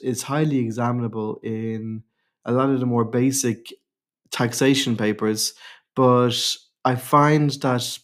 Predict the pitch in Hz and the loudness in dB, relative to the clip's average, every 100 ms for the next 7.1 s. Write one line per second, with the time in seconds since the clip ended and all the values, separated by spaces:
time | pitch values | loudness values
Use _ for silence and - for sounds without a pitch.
0 | - - 147 127 120 127 120 120 117 117 | -8 0 0 2 -2 -2 -4 -4 -2 -2
1 | 113 107 131 139 131 113 110 113 110 - | -4 0 2 2 -2 -2 -2 -4 -6 -8
2 | - - _ 123 120 117 117 - 139 131 | -16 -20 _ 2 4 2 0 0 0 2
3 | 120 135 120 107 107 127 127 165 120 123 | 4 4 4 0 -2 -2 2 2 4 2
4 | 139 135 - 127 120 120 107 - - 104 | 2 2 -2 -2 -2 -2 -4 -6 -6 -2
5 | 113 113 113 113 - 113 113 - 104 _ | -2 -2 -4 -8 -10 -4 -4 -4 -8 _
6 | _ - 117 117 107 104 120 117 - 107 | _ -8 -4 -2 -4 -2 0 0 -4 -8